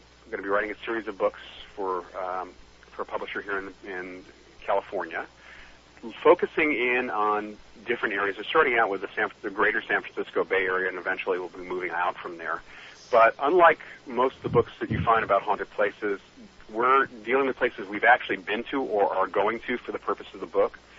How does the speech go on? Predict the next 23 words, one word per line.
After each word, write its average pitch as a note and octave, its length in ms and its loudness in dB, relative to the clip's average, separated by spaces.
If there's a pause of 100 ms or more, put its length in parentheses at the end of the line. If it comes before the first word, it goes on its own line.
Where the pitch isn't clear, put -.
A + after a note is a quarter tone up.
(480)
um, F#2+ 380 0
to - 240 -20
do, G#2 460 -4 (160)
to A2 60 -6
find G#2+ 260 2
out G#2 100 4
a G#2 40 2
little G#2 140 0
bit G2 100 -2
about G2+ 280 4
those G#2+ 160 2
places, G#2 540 0 (120)
to G#2 60 -8
really G2+ 240 0
check G#2+ 320 -2
out G2 220 4
the F#2+ 80 -14 (100)
stories A2 360 4
to - 140 -18
see G#2+ 60 -6
if G2 160 -4
they're F#2 120 -4
true, A2 460 -2